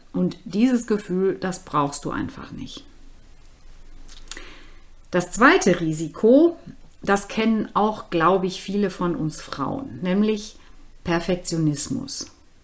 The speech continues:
Und das Risiko ist, du fängst erst gar nicht an, weil du das Gefühl hast, das ist noch nicht perfekt.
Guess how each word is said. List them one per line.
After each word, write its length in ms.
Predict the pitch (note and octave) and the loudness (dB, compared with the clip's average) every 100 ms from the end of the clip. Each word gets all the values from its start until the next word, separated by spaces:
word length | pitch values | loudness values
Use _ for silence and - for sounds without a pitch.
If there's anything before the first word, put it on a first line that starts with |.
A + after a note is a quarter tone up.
| - - - - | -20 -20 -20 -2
Und 100 | F3+ | 2
das 240 | F#3+ E3+ | 4 6
Risiko 480 | A#3 D#4 C4 - F#3 | 8 10 8 6 2
ist, 360 | E3+ A#3+ - - | 4 2 0 -4
du 140 | G#3 | -2
fängst 360 | G3+ C#4+ D#4+ - | 4 8 8 6
erst 200 | G3+ F#3 | 0 2
gar 160 | G3 F#3+ | 0 0
nicht 280 | F3+ - | -2 0
an, 440 | F#3 G3 B3 E4+ C#4 - | 2 8 8 6 0 -2
weil 260 | G3+ A3 | 2 4
du 100 | C4 | 4
das 200 | A3 G#3 | 4 0
Gefühl 400 | - F3+ G3 G3 | -2 -4 -4 0
hast, 300 | G#3 G#3 - - | 0 0 -4 -4
das 220 | F#3 F#3 | -2 -2
ist 140 | G3 | -4
noch 140 | G3+ E3+ | -2 -2
nicht 200 | F3 - | -4 -4
perfekt. 580 | F#3+ G#3 F#3 - - | -4 -2 -2 -4 -16